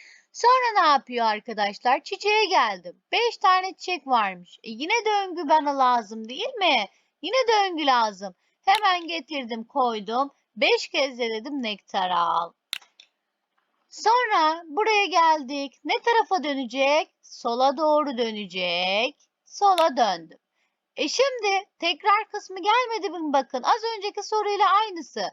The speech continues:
Ne yapacak yine? Bir, iki, üç. Üç ilerleyecek. Evet bakın geldi yine aynısı. Başa sardık. Sonra beş nektar var yine. Beş nektar alacak. Yine sola dönecek.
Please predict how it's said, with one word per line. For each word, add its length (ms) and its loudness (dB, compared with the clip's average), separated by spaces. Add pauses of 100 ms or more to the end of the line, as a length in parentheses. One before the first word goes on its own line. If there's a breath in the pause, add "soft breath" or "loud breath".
(320)
Ne 80 0 (140)
yapacak 460 0
yine? 280 -8
Bir, 280 -2
iki, 320 -8
üç. 300 -10
Üç 200 0
ilerleyecek. 880 -2
Evet 340 -8
bakın 520 -4
geldi 360 0
yine 220 0
aynısı. 460 -2
Başa 260 -6
sardık. 520 2 (280)
Sonra 360 -6
beş 240 -2
nektar 480 2
var 200 2
yine. 360 -12
Beş 300 -4
nektar 360 -8
alacak. 460 0 (120)
Yine 240 -12
sola 320 -2
dönecek. 480 -6